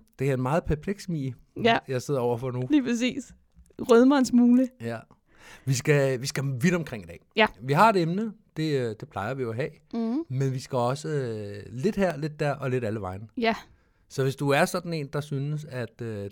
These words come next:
Speaker 1: det er super fedt at bare lytte til et emne, og vi er virkelig nitty-gritty nørder ned i et eller andet,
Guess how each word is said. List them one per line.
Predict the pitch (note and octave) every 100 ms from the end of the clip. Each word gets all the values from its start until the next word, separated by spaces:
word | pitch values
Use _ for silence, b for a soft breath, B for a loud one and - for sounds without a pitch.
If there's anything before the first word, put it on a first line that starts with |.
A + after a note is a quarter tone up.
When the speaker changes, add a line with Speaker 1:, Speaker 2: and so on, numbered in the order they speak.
| -
Speaker 1:
det | C#3 A2
er | A#2+
super | - D#3
fedt | D3 B2 B2 - A#2
at | A2
bare | - A2+ A#2
lytte | A#2+ B2+ C3+ D#3
til | D3 B2 A2 F2
et | A2
emne, | A2+ G#2+ C3+ G#2+
og | A2
vi | A#2
er | A2
virkelig | G#2+ C#3+ D3 C#3
nitty-gritty | A#2 B2 C3 C3 A#2+ A#2
nørder | A#2+ A2 A2 B2+
ned | A#2+ C3
i | B2+
et | A#2+
eller | C#3+ B2+
andet, | A#2 D#3